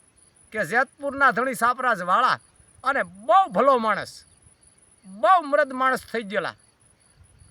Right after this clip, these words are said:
હવે ઈ જે સાપરાજવાળા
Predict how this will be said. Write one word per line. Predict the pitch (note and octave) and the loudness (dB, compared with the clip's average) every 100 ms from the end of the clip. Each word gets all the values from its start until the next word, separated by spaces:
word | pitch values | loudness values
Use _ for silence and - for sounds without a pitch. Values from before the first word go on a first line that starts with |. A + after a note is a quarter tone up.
| _ _ | _ _
હવે | F#3+ C4+ A#3 - - _ | -2 -2 -4 -12 -20 _
ઈ | A#3+ D#4+ F#4+ D#4+ | -8 -4 -4 0
જે | D4 | 2
સાપરાજવાળા | A#3+ G#3 A#3+ - B3 B3 F#3 F3+ G3+ B3 G#3+ B3+ | 2 -2 -6 -8 -4 -4 -4 -6 -2 0 2 0